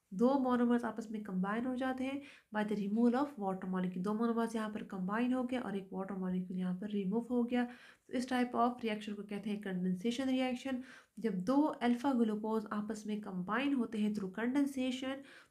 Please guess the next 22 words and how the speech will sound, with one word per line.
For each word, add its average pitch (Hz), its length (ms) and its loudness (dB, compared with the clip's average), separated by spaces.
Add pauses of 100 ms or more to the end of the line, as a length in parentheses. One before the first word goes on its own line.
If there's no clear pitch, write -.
(220)
और 208 200 -2
उसे, 226 220 -2
तो - 240 -2
उसे 226 180 0
क्या 262 160 0
बनता 240 260 0
है? 226 60 2
हमारे 214 240 0
पास 214 200 -2
बनता 202 200 -6
है 202 60 -4
एक 196 120 -10
maltose। 180 680 -2 (600)
लेकिन 262 200 0
यहाँ 269 160 6
पे 247 240 2
मेंशन 233 320 0
है 233 100 4
वन 220 300 0
फ़ोर 220 400 -4
glycosidic 190 640 -6
linkage। - 680 -8